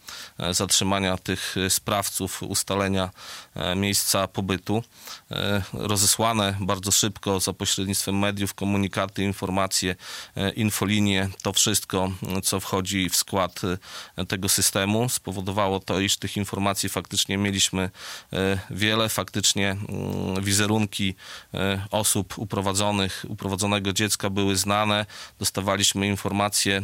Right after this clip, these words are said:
dostawaliśmy sygnały, e, weryfikowaliśmy wszystkie te sygnały, wszystkie informacje i, i należy tutaj wnioskować, że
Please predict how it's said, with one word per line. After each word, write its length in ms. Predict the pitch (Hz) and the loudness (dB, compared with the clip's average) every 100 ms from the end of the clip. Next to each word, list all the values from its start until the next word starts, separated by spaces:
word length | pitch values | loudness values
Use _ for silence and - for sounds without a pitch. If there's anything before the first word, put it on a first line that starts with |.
| 98 | -2
dostawaliśmy 840 | 98 - 98 98 98 95 - 98 | -4 -2 0 0 2 2 2 2
sygnały, 600 | - 98 104 104 101 101 - - - - | 2 2 2 2 2 0 -4 -14 -14 -8
e, 320 | 92 92 95 101 | -2 2 2 -2
weryfikowaliśmy 920 | - 110 113 107 - 104 101 98 - | -2 2 2 2 0 2 2 2 0
wszystkie 380 | 98 107 - 101 | 0 0 0 -2
te 100 | 98 | -2
sygnały, 420 | - 98 101 98 | -2 0 0 0
wszystkie 360 | 95 95 - 98 | 0 -2 -2 -2
informacje 760 | 98 - 95 95 98 - 92 | -2 -2 0 0 0 0 0
i, 440 | 90 85 67 67 76 | 0 -4 -6 -6 -4
i 60 | |
należy 400 | 95 98 98 98 | -2 0 2 0
tutaj 340 | 90 95 92 92 | -2 -4 -2 -2
wnioskować, 640 | 90 92 - 82 85 90 | -2 -4 -4 -4 -2 -2
że 140 | 76 | -2